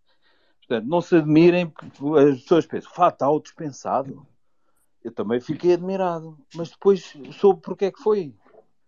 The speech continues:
Pronto.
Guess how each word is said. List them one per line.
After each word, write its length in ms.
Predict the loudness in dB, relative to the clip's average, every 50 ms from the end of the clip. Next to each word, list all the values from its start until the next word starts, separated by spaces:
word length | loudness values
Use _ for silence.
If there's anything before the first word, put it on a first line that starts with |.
| _ _ _ _ _ _ _ _ _ _ _ _ _ _ _ _ _ _ _ _ _ _ _ _ _ -20 _ _ _ _ _ _ _ _ _ -20 -20 _ _ _ _ _ _ _ _ _ _
Pronto. 420 | -10 -8 -8 -8 -8 -12 -16 -20